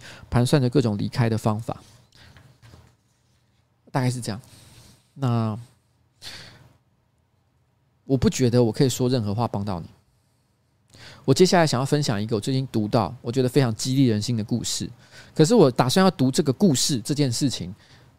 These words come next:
其实这故事跟你也没有任何的关系，我也不觉得它能帮到你，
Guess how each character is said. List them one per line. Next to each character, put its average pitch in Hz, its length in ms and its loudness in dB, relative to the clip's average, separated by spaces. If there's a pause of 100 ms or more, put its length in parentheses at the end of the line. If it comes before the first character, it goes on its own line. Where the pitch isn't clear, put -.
(100)
其 - 140 0
实 190 40 6
这 247 60 4
故 240 160 2
事 185 160 2
跟 165 160 2
你 131 220 -2
也 123 160 0
没 113 160 0
有 139 80 2
任 123 160 0
何 107 60 0
的 107 60 -2
关 110 220 -2
系， 101 280 -6
我 165 80 4
也 156 40 4
不 - 120 -2
觉 113 160 -6
得 95 80 -2
它 131 100 -6
能 117 240 -6
帮 107 180 -4
到 107 200 -4
你， - 80 -14